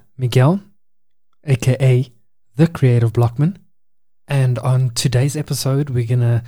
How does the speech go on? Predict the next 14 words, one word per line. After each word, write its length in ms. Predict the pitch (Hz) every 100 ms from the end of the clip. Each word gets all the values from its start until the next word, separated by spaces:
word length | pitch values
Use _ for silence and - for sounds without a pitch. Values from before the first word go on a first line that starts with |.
| - _ _
start 320 | - - 135
it 80 | 127
off 180 | 127 -
a 40 |
little 420 | 160 180 196 202
bit 240 | 185 175 170
different, 360 | 156 - 147
but 200 | 139 123 - - _ _ _
it's 160 | - -
a 60 | 123
good 180 | 127
thing, 160 | - 117
don't 220 | 117 117
worry. 240 | 117 107